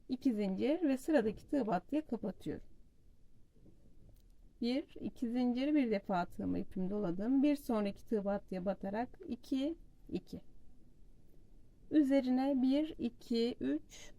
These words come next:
dört zincir. Aradan giriyorum. Trabzanın tepesine kapadım. Bir, iki zincir, bir sonraki tığ battıya bir sık iğne.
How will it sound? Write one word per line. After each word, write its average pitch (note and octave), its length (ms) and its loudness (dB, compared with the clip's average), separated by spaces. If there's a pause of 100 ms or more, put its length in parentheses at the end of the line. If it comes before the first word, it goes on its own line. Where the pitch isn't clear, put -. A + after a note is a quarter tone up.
(140)
dört B3 300 0
zincir. G3 640 -4 (100)
Aradan A#3 480 4
giriyorum. B3+ 560 0 (1000)
Trabzanın A3 460 4
tepesine F3+ 520 -4
kapadım. G#3+ 640 -4 (360)
Bir, D#4 500 0 (800)
iki C#4 280 4
zincir, C4+ 500 4
bir F#4 140 -2
sonraki G3 500 0
tığ B3 240 2
battıya G#3+ 640 0 (1040)
bir D#4+ 140 4
sık - 320 -6
iğne. D#3 260 -2